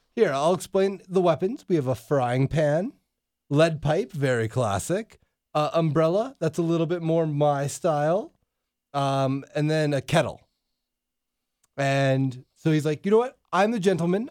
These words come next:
I'll let you pick first." Daivari goes, "You're gonna let me pick first? Oh, I'm taking lead pipe." Gallagher grabs the umbrella. They go to do, he's like, "All right, now we're gonna go back to back, take five paces,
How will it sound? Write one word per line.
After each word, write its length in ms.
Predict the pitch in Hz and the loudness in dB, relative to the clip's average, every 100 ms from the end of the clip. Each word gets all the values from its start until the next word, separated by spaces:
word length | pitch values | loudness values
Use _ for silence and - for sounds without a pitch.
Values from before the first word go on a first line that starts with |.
| - | -2
I'll 180 | 151 | 2
let 220 | 156 151 175 | 2 0 -2
you 80 | |
pick 240 | 147 170 - | -2 -2 0
first." 480 | 220 170 101 - _ _ _ - | 0 0 -4 -12 _ _ _ -6
Daivari 160 | 143 151 | 0 2
goes, 220 | 131 151 | 2 2
"You're 120 | 156 | 2
gonna 140 | 170 | 4
let 180 | 156 135 | 4 0
me 220 | 123 147 | 2 0
pick 240 | 160 156 156 | 2 0 0
first? 380 | 165 202 196 - | 0 0 -2 0
Oh, 160 | 165 147 | 2 4
I'm 120 | 151 | 4
taking 300 | 175 139 135 | 2 0 0
lead 240 | 143 127 | 0 0
pipe." 320 | 143 139 98 - _ _ _ _ - | 0 0 -2 -12 _ _ _ _ -2
Gallagher 300 | 135 135 131 | 0 2 2
grabs 320 | 139 135 117 | 0 0 0
the 60 | 135 | -2
umbrella. 560 | 123 131 139 185 208 _ _ _ _ _ | 0 0 2 0 -2 _ _ _ _ _
They 160 | 147 156 | -2 0
go 160 | 170 | 2
to 160 | 185 180 | 0 0
do, 140 | 180 | 0
he's 160 | 170 156 | 2 0
like, 140 | 143 156 | -2 -2
"All 60 | |
right, 180 | 165 120 | -2 -2
now 140 | 143 | -2
we're 80 | 151 | 0
gonna 160 | 151 143 | 0 0
go 100 | 131 | -2
back 240 | 135 196 | 0 -2
to 80 | 202 | 0
back, 300 | 180 175 196 | -2 -2 -4
take 220 | - 120 | -6 -8
five 340 | - 139 156 - | -4 -2 -2 -4
paces, 640 | 147 127 156 185 214 - | -4 -6 -8 -10 -10 -20